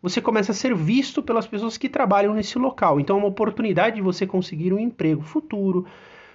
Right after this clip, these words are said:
de uma, de conseguir uma indicação, de você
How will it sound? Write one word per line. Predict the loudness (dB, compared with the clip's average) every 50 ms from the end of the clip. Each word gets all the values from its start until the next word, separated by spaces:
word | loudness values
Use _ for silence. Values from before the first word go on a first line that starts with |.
| _ _
de | -2 0
uma, | 0 2 4 4
de | 4 2 0 -2 -6 -10 -10 -6
conseguir | -2 0 0 0 0 0 2 2
uma | 4 4
indicação, | 2 2 0 -2 -2 -2 -2 -2 -4 -2 0 2 4 4 4 4 4 2 0 -2 -6 -16 _ _ _ _ _ _ _ _ _ _ _ -10
de | -8 -4
você | -2 -2 -2 0 2 2 4 4 4 2 -2 -6